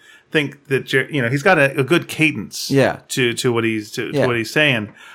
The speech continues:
Speaker 1: but, like, he really writes a lot and then
Speaker 2: Sure.
Speaker 1: hones that
Speaker 2: But he
Speaker 1: down
Speaker 2: has good judgment over what
Speaker 1: and
Speaker 2: of,
Speaker 1: throws out stuff.
Speaker 2: Yeah.
Speaker 1: Whereas, like, that's one thing you wanna say to,
Speaker 2: Maybe
Speaker 1: like,
Speaker 2: that
Speaker 1: Orny with those
Speaker 2: yeah.
Speaker 1: books is like,
Speaker 2: Yeah.
Speaker 1: and when this doesn't work, you throw it out.
Speaker 2: Yeah.
Speaker 1: You chuck it. You
Speaker 2: Yeah.
Speaker 1: don't keep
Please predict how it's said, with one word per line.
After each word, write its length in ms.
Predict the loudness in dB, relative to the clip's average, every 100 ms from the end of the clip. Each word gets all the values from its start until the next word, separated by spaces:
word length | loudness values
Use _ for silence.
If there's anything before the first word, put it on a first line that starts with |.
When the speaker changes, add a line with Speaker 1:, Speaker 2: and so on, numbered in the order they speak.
| -2
Speaker 1:
but, 100 | 0
like, 140 | 0 -2
he 320 | -2 2 4
really 840 | 4 4 6 6 6 6 6 4
writes 340 | 4 2 2
a 60 | -2
lot 640 | -2 0 4 4 4 0
and 100 | 0
then 100 | 2 2
Speaker 2:
Sure. 60 |
Speaker 1:
hones 540 | 2 2 4 4 2 4
that 160 | 6
Speaker 2:
But 80 | 6
he 60 | 6
Speaker 1:
down 100 | 4
Speaker 2:
has 280 | 4 0 0
good 240 | 0 4
judgment 480 | 4 4 2 -4 -4
over 180 | -4 0
what 280 | 0 0 2
Speaker 1:
and 140 | 0
Speaker 2:
of, 100 | 0
Speaker 1:
throws 460 | 0 6 8 8 8
out 280 | 6 6
stuff. 460 | 0 -2 -2 -2 -2
Speaker 2:
Yeah. 300 | 2 2 2
Speaker 1:
Whereas, 260 | 4 4 6
like, 280 | 4 2 -10 -2
that's 160 | 0 2
one 160 | 2
thing 140 | 2 2
you 80 | 2
wanna 160 | 0
say 120 | 4 4
to, 20 | 6
Speaker 2:
Maybe 140 | 4
Speaker 1:
like, 80 | 4
Speaker 2:
that 60 |
Speaker 1:
Orny 220 | 4 4 4
with 140 | 4
those 160 | 4 4
Speaker 2:
yeah. 80 |
Speaker 1:
books 240 | 4 2 0
is 100 | 2
like, 180 | 2 2
Speaker 2:
Yeah. 160 | -6 -10 -2
Speaker 1:
and 160 | 2 4
when 100 | 4
this 180 | 4 4
doesn't 300 | 2 2 4
work, 460 | 6 6 2 -8 _ _ _ -2
you 120 | -2
throw 340 | 0 2 4
it 80 | 6
out. 320 | 6 4 2 -2
Speaker 2:
Yeah. 240 | -2 0
Speaker 1:
You 80 | 0
chuck 340 | 0 0 0 -2
it. 160 | -6 -4
You 140 | 0
Speaker 2:
Yeah. 40 | 2
Speaker 1:
don't 320 | 2 0 -8
keep 300 | -4 -2 -2